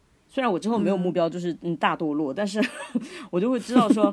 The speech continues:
Speaker 2: <laughs>
Speaker 1: 如果我有了目标的话，我会知道是它是怎么去推进的。就是这个事情，你可以放在别的事情上面，你去达到任何的目标。但是也有的同学就是说，他通过高考，他反而想开了，他就觉得说，那可能这条路不是适合我的路，他更早的就，就是搞清楚他自己其实更适合什么样的路，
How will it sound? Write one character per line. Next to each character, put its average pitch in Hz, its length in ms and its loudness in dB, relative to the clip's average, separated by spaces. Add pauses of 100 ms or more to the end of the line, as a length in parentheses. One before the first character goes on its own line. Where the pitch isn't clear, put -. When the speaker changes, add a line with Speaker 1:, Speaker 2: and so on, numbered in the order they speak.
(140)
Speaker 2:
<laughs> - 180 -20
Speaker 1:
如 214 120 -4
果 285 80 4
我 214 120 2
有 214 80 -4
了 160 80 -4
目 165 160 -4
标 170 140 -4
的 160 80 -4
话， 165 160 -4
我 147 80 -6
会 165 100 -6
知 165 140 -10
道 180 160 -4
是 156 100 -14
它 175 120 -8
是 165 80 -12
怎 156 120 -10
么 139 120 -8
去 - 120 -14
推 156 200 -6
进 160 200 -6
的。 135 160 -8
就 175 140 -16
是 175 60 -10
这 220 120 -10
个 190 80 -6
事 185 140 -10
情， 160 340 -8
你 165 80 -10
可 156 80 -10
以 165 80 -4
放 190 140 -6
在 165 60 -6
别 - 180 -12
的 175 100 -6
事 196 120 -10
情 170 120 -8
上 156 140 -8
面， 147 160 -6
你 143 160 -10
去 170 180 -6
达 147 160 -6
到 170 140 -6
任 170 100 -6
何 151 120 -12
的 139 80 -10
目 143 160 -10
标。 139 240 -10 (260)
但 277 180 2
是 240 120 -2
也 175 120 -2
有 226 120 0
的 170 100 -10
同 156 160 -10
学 160 140 -6
就 185 100 -12
是 180 80 -6
说， 175 160 -6
他 190 140 -8
通 190 140 -8
过 180 60 -6
高 175 160 -8
考， 165 140 -8
他 165 160 -10
反 151 160 -8
而 165 80 -6
想 165 220 -10
开 143 160 -12
了， 139 80 -10
他 175 80 -8
就 185 80 -4
觉 160 120 -12
得 156 80 -6
说， 160 220 -6
那 180 160 -6
可 160 140 -10
能 139 100 -8
这 175 100 -8
条 175 160 -6
路 170 140 -6
不 139 140 -16
是 165 260 -6 (140)
适 247 160 -8
合 175 100 -6
我 139 100 -8
的 135 120 -10
路， 139 180 -8 (240)
他 190 100 -10
更 233 200 -2
早 151 160 -2
的 135 100 -12
就， 156 240 -4 (300)
就 170 100 -10
是 156 240 -6
搞 139 180 -6
清 220 220 -6
楚 185 140 -12
他 151 100 -8
自 185 180 -12
己 139 120 -10
其 156 160 -12
实 151 40 -8
更 185 220 -6
适 214 140 -8
合 160 120 -10
什 151 120 -12
么 139 100 -10
样 147 140 -8
的 143 100 -8
路， 147 220 -6